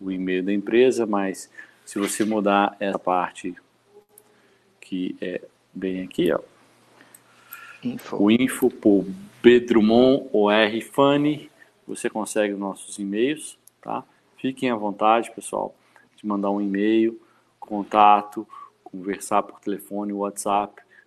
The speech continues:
Speaker 1: Fiquem à vontade, vai ser um prazer a gente poder ajudar vocês em qualquer um desses méritos. É, lembre-se que pra saída definitiva, comunicado de saída definitiva é até dia vinte e nove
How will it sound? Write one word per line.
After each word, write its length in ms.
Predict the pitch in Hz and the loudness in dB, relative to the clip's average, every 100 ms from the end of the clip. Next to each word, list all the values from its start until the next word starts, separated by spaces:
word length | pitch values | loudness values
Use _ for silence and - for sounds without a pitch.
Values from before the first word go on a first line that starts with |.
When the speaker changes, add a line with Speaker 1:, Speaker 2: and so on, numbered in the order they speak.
| _ _ | _ _
Speaker 1:
Fiquem 260 | 110 - | -10 -10
à 40 | 101 | -8
vontade, 560 | 107 101 98 101 98 | -10 -6 -4 -4 -8
vai 100 | - | -14
ser 120 | 95 110 | -14 -12
um 40 | |
prazer 460 | 101 107 92 101 101 | -6 -4 -4 -6 -8
a 40 | |
gente 200 | 101 - | -10 -14
poder 240 | - 92 | -12 -8
ajudar 300 | 95 92 95 | -8 -8 -8
vocês 520 | 92 92 - 98 - - - - _ 101 | -8 -8 -8 -8 -8 -14 -20 -20 _ -16
em 40 | |
qualquer 380 | - 98 113 104 | -10 -4 0 0
um 160 | 107 | 0
desses 400 | 104 98 - 98 | -2 -2 -4 -10
méritos. 600 | 95 95 98 95 - - - _ _ _ _ _ | -6 -4 -4 -6 -14 -16 -18 _ _ _ _ _
É, 240 | 101 98 - | 2 2 2
lembre-se 540 | 101 110 98 - 92 | 0 0 0 -6 -10
que 280 | - 95 87 - - _ _ _ _ | -4 -4 -4 -10 -20 _ _ _ _
pra 160 | - - | -4 -4
saída 340 | - 92 104 | 0 0 0
definitiva, 840 | 110 107 - 107 - 110 98 101 - _ _ _ _ _ _ - _ _ - _ | 0 -2 -2 -8 -2 0 0 -2 -8 _ _ _ _ _ _ -20 _ _ -20 _
comunicado 560 | - 110 104 - 113 113 | -4 0 2 6 6 6
de 60 | |
saída 300 | - 113 113 | 6 6 6
definitiva 800 | 110 104 110 104 - 107 98 104 - | 2 -2 -2 -6 -2 0 0 -4 -6
é 100 | 104 | -6
até 460 | 95 - 107 113 - - _ _ _ _ - - | -6 2 4 4 0 -10 _ _ _ _ -20 -20
dia 260 | 98 104 | -2 0
vinte 260 | 101 107 - | 0 -2 -4
e 40 | |
nove 320 | 107 104 120 | 0 2 0